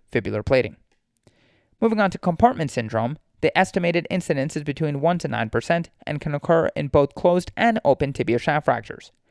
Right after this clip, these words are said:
Risk factors include high energy injuries, as well as significant soft tissue injuries. Treatment includes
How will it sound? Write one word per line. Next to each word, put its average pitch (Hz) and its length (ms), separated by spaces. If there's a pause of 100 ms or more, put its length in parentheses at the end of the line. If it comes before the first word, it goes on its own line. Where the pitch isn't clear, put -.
(360)
Risk 147 180
factors 135 320
include 120 280
high 110 200
energy 113 300
injuries, 160 480 (200)
as 139 140
well 143 160
as 135 80
significant 185 580
soft - 300
tissue 120 300
injuries. - 400 (640)
Treatment 123 460
includes 139 380